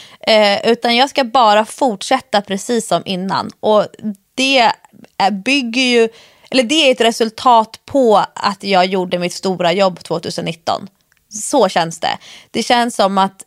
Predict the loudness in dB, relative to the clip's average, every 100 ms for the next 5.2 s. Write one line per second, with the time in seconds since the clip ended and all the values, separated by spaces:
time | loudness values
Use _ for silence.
0 | -4 -2 -2 -4 -6 2 4 4 0 -4
1 | -4 -2 -2 -2 -4 -4 -4 -2 0 0
2 | -2 -6 -12 -20 -20 _ -4 -2 0 0
3 | 0 -2 -6 -2 0 2 2 0 2 0
4 | -2 -4 -8 -8 -4 0 2 0 0 2
5 | 2